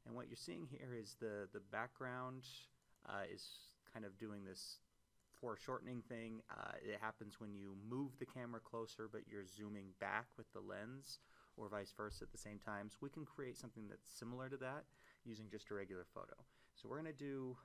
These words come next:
uh, this photo. I found this on Unsplash, which is a Creative Commons photo website.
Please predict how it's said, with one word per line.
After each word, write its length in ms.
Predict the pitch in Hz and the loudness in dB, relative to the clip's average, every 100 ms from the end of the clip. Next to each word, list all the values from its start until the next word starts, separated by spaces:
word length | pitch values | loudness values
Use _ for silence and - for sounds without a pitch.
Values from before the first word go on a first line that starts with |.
| - 110 | -10 -2
uh, 200 | 104 101 | 0 2
this 160 | 120 - | 0 2
photo. 300 | 123 127 131 | 2 4 4
I 80 | |
found 340 | 117 120 117 117 | 2 0 0 0
this 280 | 117 - - | -2 -4 -4
on 260 | 110 104 104 120 | 0 0 2 2
Unsplash, 600 | 131 127 143 143 151 - | 2 2 4 4 4 -2
which 220 | 107 - | -4 -2
is 160 | 101 101 | -4 -2
a 120 | 95 | -2
Creative 340 | - 107 107 | 2 2 2
Commons 460 | - 113 107 104 - | 2 2 2 -2 -2
photo 220 | 113 107 | 2 4
website. 540 | 104 113 - 120 117 | 4 4 2 0 0